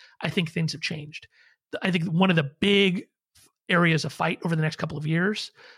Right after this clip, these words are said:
of an area that is adjacent to these, but not as easy, is gonna be climate change, right? And that there is probably as much evidence for anthropogenic global warming as there is of masks help you against covid.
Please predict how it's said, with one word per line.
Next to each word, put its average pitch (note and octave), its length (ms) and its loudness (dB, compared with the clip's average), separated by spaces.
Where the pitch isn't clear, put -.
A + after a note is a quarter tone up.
of D3+ 400 2
an F3 80 2
area D#3 240 4
that D3+ 140 0
is C#3+ 120 -6
adjacent E3 460 -2
to A3 80 -4
these, B3 220 0
but - 160 -4
not D#3 180 2
as - 140 -6
easy, F#3+ 280 -2
is E3 100 -2
gonna D3+ 140 -2
be D3 80 -4
climate - 360 -10
change, F3 380 -12
right? - 260 0
And F3+ 120 0
that D#3+ 180 0
there E3 200 4
is D#3+ 220 0
probably F3+ 380 2
as F3 140 0
much F3+ 240 0
evidence D#3+ 420 0
for D#3 300 -8
anthropogenic D#3+ 680 -2
global E3+ 300 0
warming F3 380 2
as E3 240 0
there E3 260 2
is E3 360 0
of D#3+ 420 -2
masks D#3+ 460 -2
help D#3 240 -4
you D#3+ 140 -2
against D3 260 -8
covid. D#3+ 360 -4